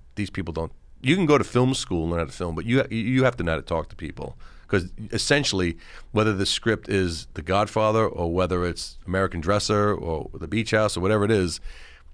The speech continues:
they're investing in you. That's just ink on a page. It's so, hopefully the best ink that they read on a page, but they're investing in you. So they, you have to know that,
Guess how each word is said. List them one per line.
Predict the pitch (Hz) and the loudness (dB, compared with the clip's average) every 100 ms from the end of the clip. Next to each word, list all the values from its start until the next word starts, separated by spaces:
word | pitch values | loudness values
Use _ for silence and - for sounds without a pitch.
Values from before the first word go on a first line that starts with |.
| - - | -18 -10
they're | 85 110 123 123 117 - | 0 6 8 8 6 2
investing | 95 92 90 - 90 87 | 2 4 4 4 4 0
in | - 78 | -4 -4
you. | 76 76 - - - - - - | -2 -4 -8 -4 -2 -2 -6 -2
That's | 123 127 | 2 2
just | 123 104 110 | 2 -2 0
ink | 92 82 | -2 0
on | 85 | -2
a | |
page. | - 76 - - - - - - - - | 0 0 -2 -6 -4 -4 -8 -16 -10 -2
It's | 104 - | -2 2
so, | 120 | 2
hopefully | 104 107 104 | 2 0 0
the | 82 | 2
best | - 160 - - | 4 2 2 -4
ink | 98 85 82 | 0 0 0
that | 85 | -4
they | 85 | -2
read | 80 120 123 | 0 2 4
on | 85 | 2
a | |
page, | - 78 82 - - - - - | 0 -2 -4 -8 -16 -18 -6 0
but | 95 | 4
they're | 120 | 4
investing | 98 90 - 80 | 4 0 -2 -8
in | 82 82 | -8 0
you. | - - - - - - - | 0 0 -12 -18 -20 -16 -2
So | 113 101 | 2 4
they, | 107 131 - | 4 2 0
you | 104 139 131 | -2 2 2
have | 107 - | 0 0
to | 98 95 - - - - - - - | -2 -2 -4 -16 -20 -20 -20 -18 -4
know | 87 135 170 | 2 4 4
that, | - 71 | 0 -2